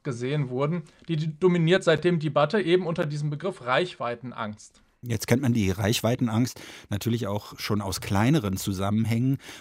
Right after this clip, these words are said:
Speaker 2: Ich kenne das selber so, wenn ich mit meinem Aufnahmegerät unterwegs bin und ein wichtiges Interview ansteht, da ist zwar eine Batterieanzeige, aber ich bin mir da nie so sicher, ob die durchhält, diese Batterie, dann wird sie schnell rausgenommen, ne?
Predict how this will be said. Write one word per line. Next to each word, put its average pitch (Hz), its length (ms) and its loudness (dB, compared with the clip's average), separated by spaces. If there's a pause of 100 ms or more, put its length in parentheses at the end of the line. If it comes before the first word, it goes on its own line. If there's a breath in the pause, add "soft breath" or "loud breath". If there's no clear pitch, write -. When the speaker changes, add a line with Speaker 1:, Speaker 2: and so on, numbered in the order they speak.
Speaker 2:
Ich - 140 -12
kenne 160 220 0
das 147 120 -2
selber 147 300 -2
so, 147 240 -2
wenn 120 80 -2
ich - 80 -6
mit 107 100 -2
meinem 101 220 0
Aufnahmegerät 104 880 -2
unterwegs 107 480 -4
bin 113 200 0
und 101 320 -4
ein 101 140 0
wichtiges 107 400 -2
Interview 107 400 -2
ansteht, 113 560 -2 (540 loud breath)
da - 80 -2
ist - 220 -6
zwar 123 120 2
eine 107 140 4
Batterieanzeige, 117 760 -2
aber 104 80 0
ich 95 80 -2
bin 107 140 2
mir 113 80 6
da 110 100 2
nie 120 240 6
so 151 140 0
sicher, 123 340 -2
ob 101 120 -6
die 92 140 -6
durchhält, 110 640 -2
diese 95 180 -4
Batterie, 110 640 0 (160)
dann 95 140 -2
wird 95 100 -4
sie 104 80 -6
schnell 113 220 0
rausgenommen, 90 640 -2
ne? 101 180 -8